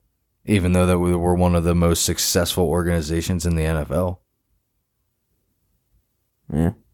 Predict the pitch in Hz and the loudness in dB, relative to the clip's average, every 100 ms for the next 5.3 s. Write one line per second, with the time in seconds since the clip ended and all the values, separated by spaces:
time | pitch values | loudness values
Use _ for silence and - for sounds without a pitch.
0 | _ _ _ _ _ 78 82 80 87 85 | _ _ _ _ _ -2 0 2 2 2
1 | 80 - 98 - - - 92 98 104 110 | 2 2 2 0 -10 -6 0 2 4 2
2 | - _ _ _ _ _ _ - 95 95 | -2 _ _ _ _ _ _ -6 -2 0
3 | 98 - - - _ _ _ _ _ _ | -2 -6 -20 -20 _ _ _ _ _ _
4 | _ _ _ _ _ - 95 95 87 110 | _ _ _ _ _ -8 -4 -4 -2 2
5 | 110 113 - | 4 2 -2